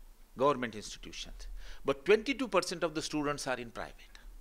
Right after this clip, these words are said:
That is very, very important. These are all self-financing, supported institutions. The important point that you have to remember from this table is that the,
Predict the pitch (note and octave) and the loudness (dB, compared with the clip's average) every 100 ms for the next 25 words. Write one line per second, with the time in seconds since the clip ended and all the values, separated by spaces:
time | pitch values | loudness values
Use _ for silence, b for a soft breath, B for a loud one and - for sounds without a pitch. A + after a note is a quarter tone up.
0 | - - - - - - - - - - | -16 -16 -18 -18 -12 -8 -6 -6 -10 -14
1 | - - - - - C3+ D3 D3 A2 B2 | -16 -18 -20 -20 -4 -2 -2 -2 0 0
2 | G#2+ A2+ A#2 F2 - - - - - C3+ | 0 -4 -6 -10 -12 -12 -16 -14 -6 2
3 | D3 D3+ E3 - D3 C3+ C3+ C#3 C#3 - | 4 6 4 4 2 2 0 2 0 -2
4 | D3 - G#2+ - A#2+ C3 B2+ - - B | -8 -6 -6 -2 -2 -2 -6 -8 -20 B
5 | B B B G#2+ - B2+ D3 - D#3 D#3 | B B B -6 -4 -4 -4 -4 -8 -10
6 | - - - - - B B B B B | -14 -14 -16 -20 -20 B B B B B
7 | - - - - - C3 D3+ F#3 A3 B3 | -6 -10 -12 -14 -4 -2 4 8 8 6
8 | G#3 G3 F3+ E3+ D3 D3 C#3+ B2+ A#2+ A2+ | 6 6 6 2 4 2 2 -2 0 0
9 | G#2+ - A2+ C3 D3+ B2 G2+ F#2+ G#2+ D3 | -2 -2 -2 -2 0 2 2 0 -2 -2
10 | C#3+ B2+ A#2 | 0 0 0